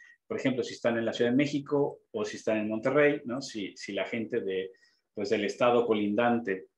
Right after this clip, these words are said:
está viendo un incremento alto de, de enfermedades, es más probable que e-, experimentemos en la localidad que estemos un brote eventualmente. Entonces,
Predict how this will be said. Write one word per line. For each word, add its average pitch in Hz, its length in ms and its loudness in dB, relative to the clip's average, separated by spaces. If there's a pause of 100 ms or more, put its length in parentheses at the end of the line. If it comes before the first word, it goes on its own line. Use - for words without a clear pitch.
(120)
está 110 340 -2
viendo 113 280 2
un 110 80 0
incremento 113 640 2
alto 113 400 0
de, 92 300 -4
de 95 500 -4
enfermedades, 139 840 2 (520)
es - 400 -2
más 139 340 4
probable 117 460 4
que - 400 -6
e-, 92 240 -10
experimentemos 107 920 0
en 98 120 0
la 90 180 2
localidad 98 460 -4
que 143 60 0
estemos 127 560 -2 (160)
un 123 300 4
brote 107 580 2
eventualmente. 101 800 -2
Entonces, 139 420 -2